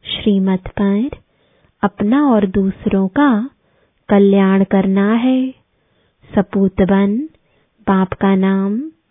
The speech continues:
बाला करना है। वरदान है, व्यर्थ संकल्पों को समर्थ में परिवर्तित कर सहज योगी बनने वाली समर्थ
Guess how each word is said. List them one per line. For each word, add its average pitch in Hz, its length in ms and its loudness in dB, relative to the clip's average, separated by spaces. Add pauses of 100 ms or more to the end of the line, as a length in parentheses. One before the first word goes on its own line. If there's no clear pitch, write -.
(200)
बाला 190 460 0
करना 202 480 -2
है। 254 460 -4 (840)
वरदान 190 580 0
है, 208 460 -2 (760)
व्यर्थ 247 440 0
संकल्पों 190 920 -2
को 208 280 0 (800)
समर्थ 196 560 0
में 240 360 0 (600)
परिवर्तित 190 760 2 (100)
कर 202 340 0 (680)
सहज 196 460 2
योगी 196 580 4
बनने 190 440 0
वाली 190 440 2 (1000)
समर्थ 220 520 2